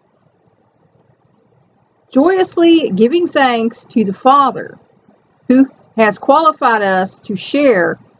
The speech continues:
in the inheritance of the saints in light. Um, because God chose you. If you were not meant to get saved, um, there was no hope for you to get saved, he wouldn't have bothered.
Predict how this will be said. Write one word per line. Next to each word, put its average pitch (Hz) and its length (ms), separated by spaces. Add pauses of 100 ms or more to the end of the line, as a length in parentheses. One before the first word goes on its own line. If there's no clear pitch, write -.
(100)
in - 80
the 190 140
inheritance 262 720 (500)
of 202 220
the 175 80
saints 240 840 (440)
in 233 240
light. 180 360 (1000)
Um, 190 260
because 196 300
God 226 580
chose 208 420
you. 160 180
If 165 240
you 208 140
were 226 120
not 226 220
meant 240 320 (460)
to - 60
get 254 160
saved, 240 600 (420)
um, 185 360
there 190 120
was 196 140
no 190 340
hope 330 260
for - 120
you 262 140
to 214 80
get 220 160
saved, 202 460
he 202 120
wouldn't 196 240
have 247 80
bothered. 208 520